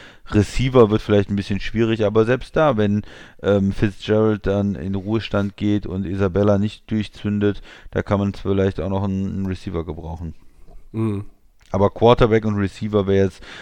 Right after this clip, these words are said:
Speaker 1: so vielleicht die einzigen Positionen, wo ich sage, hm, da wär ich mit dem First-Round-Pick, äh, vorsichtig, da würd ich lieber dann,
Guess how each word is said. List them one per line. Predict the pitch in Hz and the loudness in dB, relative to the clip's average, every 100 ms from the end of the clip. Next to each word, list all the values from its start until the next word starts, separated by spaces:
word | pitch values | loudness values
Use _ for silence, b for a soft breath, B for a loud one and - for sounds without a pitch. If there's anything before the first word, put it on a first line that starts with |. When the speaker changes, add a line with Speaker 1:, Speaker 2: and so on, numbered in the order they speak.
| B | B
Speaker 1:
so | - 95 | -8 -2
vielleicht | 98 95 - | 2 2 0
die | 98 | -4
einzigen | - 95 - 98 90 | -2 -2 -2 -4 -4
Positionen, | - 92 87 - 92 90 85 | -6 -6 -6 -6 -4 -4 -4
wo | |
ich | 85 | -6
sage, | - 85 85 | -2 0 0
hm, | 85 87 87 90 - - B B B - | -4 -4 -4 -4 -8 -20 B B B -4
da | 87 | -2
wär | 90 | -2
ich | 90 95 | -4 -6
mit | |
dem | 90 92 | -6 -6
First-Round-Pick, | 92 90 90 85 - 85 - | -4 -4 -4 -8 -8 -8 -8
äh, | 71 82 | -8 -6
vorsichtig, | 85 82 82 87 - | -6 -6 -8 -12 -8
da | 85 82 | -6 -4
würd | 85 | -8
ich | - | -8
lieber | 82 82 | -6 -4
dann, | 80 80 | -4 -4